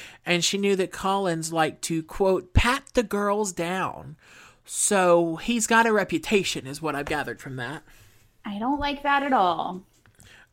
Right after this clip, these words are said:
Speaker 1: Collins performed the pat down on the woman and found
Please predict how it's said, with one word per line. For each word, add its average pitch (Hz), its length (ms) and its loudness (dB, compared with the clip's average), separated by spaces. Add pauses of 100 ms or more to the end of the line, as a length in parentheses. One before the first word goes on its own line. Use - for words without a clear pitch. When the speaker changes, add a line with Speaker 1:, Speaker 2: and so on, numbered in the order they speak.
Speaker 1:
Collins 233 440 2
performed 370 400 6
the 202 60 6
pat 175 280 6
down 147 220 -2
on 139 120 -8
the 143 80 -6
woman 151 480 -4 (360)
and 180 180 0
found 170 600 -2